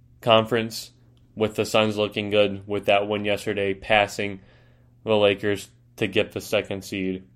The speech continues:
so far. Now tonight, making my two picks,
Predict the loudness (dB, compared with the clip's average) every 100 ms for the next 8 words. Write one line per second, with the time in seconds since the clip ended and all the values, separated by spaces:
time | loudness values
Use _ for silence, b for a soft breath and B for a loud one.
0 | _ _ _ _ _ 0 4 4 4 -4
1 | -4 -8 _ _ _ _ _ _ _ _
2 | _ _ _ _ _ _ _ _ _ 2
3 | 2 2 2 2 2 -2 -18 b b b
4 | b b b b b _ 0 2 2 2
5 | 2 2 2 -2 -2 4 4 4 -8